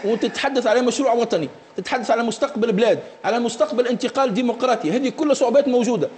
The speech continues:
ونعيشوها ومؤلمه جدا. وكي نشو-، كيما الصور اللي كنا نشوفوا فيها نتاع ال-، ال-، ال-، العائله اللي ماتوا لها جوج من الناس، مؤلم جدا. الطفله اللي ماتت في البلوعه مش مؤلمه ذيك؟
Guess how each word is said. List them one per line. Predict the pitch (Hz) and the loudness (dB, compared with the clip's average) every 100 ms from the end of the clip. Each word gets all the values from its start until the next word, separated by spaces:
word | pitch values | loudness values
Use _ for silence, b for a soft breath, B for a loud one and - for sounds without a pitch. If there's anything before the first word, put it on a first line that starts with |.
| B B 202 | B B -2
ونعيشوها | 247 247 262 285 170 135 | 0 0 0 0 0 0
ومؤلمه | 185 208 220 302 254 277 247 | 2 4 4 4 2 2 2
جدا. | 254 165 151 110 - - - _ - | 0 0 -4 -4 -16 -20 -20 _ -2
وكي | 190 285 226 220 | 2 2 0 -4
نشو-، | 214 294 | -6 -4
كيما | - 302 | -2 0
الصور | 285 294 302 | 0 2 2
اللي | 269 | 2
كنا | 285 269 | 0 0
نشوفوا | 294 247 | 0 0
فيها | 247 277 170 - - - - - | 2 0 0 -4 -18 -20 -14 -8
نتاع | 185 233 | -2 0
ال-، | 240 | 0
ال-، | 247 226 | 0 2
ال-، | 233 233 226 220 220 208 202 202 180 | 4 6 6 6 4 4 4 4 2
العائله | 185 226 262 262 262 | 2 2 2 2 2
اللي | 240 | 2
ماتوا | 233 285 | 2 2
لها | 247 | 2
جوج | 185 277 | 2 2
من | 254 | 2
الناس، | 269 254 B B - | 2 2 B B 0
مؤلم | 277 339 330 294 | 0 2 0 2
جدا. | 359 240 185 - - | 2 2 -2 -4 -6
الطفله | 220 339 277 277 | -2 0 0 0
اللي | 269 | 2
ماتت | 302 247 | 2 0
في | 277 | 0
البلوعه | 226 285 311 220 | 2 4 4 2
مش | 220 262 | -2 -2
مؤلمه | 269 330 294 285 | -2 0 2 2
ذيك؟ | 269 311 294 | 2 2 0